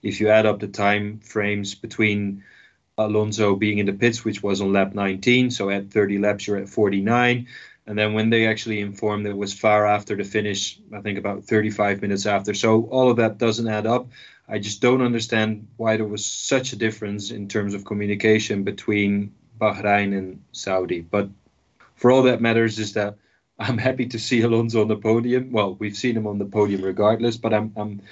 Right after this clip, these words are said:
happy that he can take that place and keep that place. And I think also, uh, even though Russell had a decent qualifying and a decent race, uh, I think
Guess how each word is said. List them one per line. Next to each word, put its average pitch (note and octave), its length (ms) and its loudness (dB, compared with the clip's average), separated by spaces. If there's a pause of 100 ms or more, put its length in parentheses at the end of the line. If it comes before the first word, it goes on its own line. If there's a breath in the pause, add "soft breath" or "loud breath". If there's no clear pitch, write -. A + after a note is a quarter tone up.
(140 loud breath)
happy A#2 280 0
that G#2+ 100 2
he G#2 100 -4
can G2 240 -14
take A2+ 240 0
that G#2+ 200 -4
place G#2 360 -2
and F#2 140 -10
keep A2+ 200 -2
that G2 180 -4
place. G2 340 2
And G2+ 80 -4
I G2+ 40 -6
think G2+ 200 0
also, G2 440 0 (1000 loud breath)
uh, G2 360 -4
even G#2+ 280 2
though G2+ 340 4
Russell A#2+ 380 2
had G#2+ 140 2
a G2+ 180 -2 (580)
decent C3+ 360 0
qualifying A#2 560 2
and A2+ 80 -2
a - 20 -4
decent A#2 420 -6
race, A#2+ 560 0 (260)
uh, G2+ 340 -8
I G#2+ 100 -6
think G2+ 280 -2